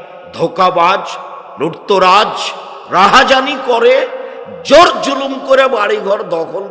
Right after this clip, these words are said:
করে, মানুষকে জেল হাজতে দেয়, তার থাকার জায়গা জাহান্নাম। এই কথা আল্লাহ তাআলা বলেন জাহান্নামের পরিচয়ে।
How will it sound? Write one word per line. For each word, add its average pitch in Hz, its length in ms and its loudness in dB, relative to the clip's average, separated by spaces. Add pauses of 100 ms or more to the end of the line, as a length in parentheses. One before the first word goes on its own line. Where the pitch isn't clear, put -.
করে, 165 380 -6 (380)
মানুষকে 175 580 -4 (140)
জেল 170 260 -6
হাজতে 175 540 -4
দেয়, 151 320 -4 (520)
তার 170 280 0
থাকার 170 500 -6
জায়গা 151 520 -2 (440)
জাহান্নাম। 151 1000 -2 (540)
এই 170 180 2
কথা 202 460 -6 (520)
আল্লাহ 196 540 0 (100)
তাআলা 208 240 0
বলেন 170 420 0 (540)
জাহান্নামের 180 760 -2 (120)
পরিচয়ে। 131 720 -6